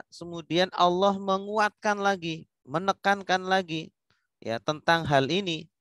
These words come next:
Hadza wa qarrarahu, dan meng-, eh, menguatkan lagi biqaulihi, dengan firman-Nya.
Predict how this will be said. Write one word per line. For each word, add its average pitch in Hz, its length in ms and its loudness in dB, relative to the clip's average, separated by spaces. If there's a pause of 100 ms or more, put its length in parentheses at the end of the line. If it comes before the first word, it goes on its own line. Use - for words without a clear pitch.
(420)
Hadza 160 640 4
wa 120 320 -2
qarrarahu, 147 1120 0
dan 135 240 2
meng-, 151 320 -6 (400)
eh, 117 640 2
menguatkan 160 720 -2
lagi 123 320 -4
biqaulihi, 147 800 -2
dengan 120 400 -4
firman-Nya. 104 800 -12